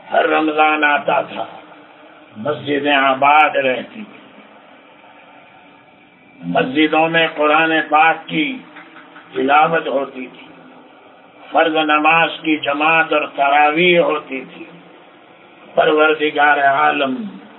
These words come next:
اس سال کیا ہوا؟ پروردگار، کیا آپ ہم سے روٹھ گئے ہیں؟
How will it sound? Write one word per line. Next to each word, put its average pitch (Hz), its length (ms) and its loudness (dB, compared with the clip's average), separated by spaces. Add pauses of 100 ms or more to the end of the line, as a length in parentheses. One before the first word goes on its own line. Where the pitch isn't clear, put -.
(400)
اس 170 120 0 (120)
سال 160 340 2
کیا 160 240 0
ہوا؟ 170 400 0 (1400)
پروردگار، 160 840 0 (880)
کیا 170 140 2
آپ 165 400 2
ہم 160 100 -6
سے 165 200 2
روٹھ 185 380 0
گئے 196 180 -4
ہیں؟ 214 280 -6